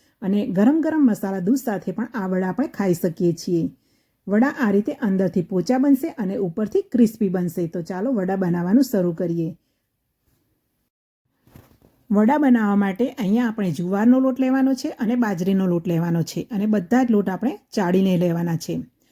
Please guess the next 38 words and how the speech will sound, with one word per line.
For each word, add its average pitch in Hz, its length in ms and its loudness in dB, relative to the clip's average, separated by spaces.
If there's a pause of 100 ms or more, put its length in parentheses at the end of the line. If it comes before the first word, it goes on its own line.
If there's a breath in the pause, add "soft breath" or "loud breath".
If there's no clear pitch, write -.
(480)
તો 196 80 -2
પહેલાં 202 420 0
આપણે 208 260 -2
બાજરીનો 214 460 2
લોટ 214 200 2
લીધો 180 240 0
છે, 262 160 -2
ત્રણ 247 320 0
વાડકી 180 300 -4
જેટલો 175 240 -2
બાજરીનો 202 460 2
લોટ 262 220 0
લીધો 254 220 2
છે, 262 120 -4
એને 202 240 -4
સરસ 165 300 -8
ચાળી 185 260 -4
લઈશું 254 400 0
અને 190 160 -2 (120)
એક 269 240 0
વાડકી 185 300 -2
મેં 240 140 6
જુવારનો 196 360 2
લોટ 165 220 0
લીધો 165 220 -2
છે. 160 160 -6 (680 soft breath)
આ 226 120 0
લોટ 269 200 4
આપણા 233 280 -2
ટેસ્ટ 247 220 0
પ્રમાણે 220 300 0
વધારે 190 340 0
કે 226 120 0
ઓછો 208 240 0
લઈ 208 180 6
શકીએ 165 380 -2
છીએ. 165 280 -6 (920)
હવે 226 160 4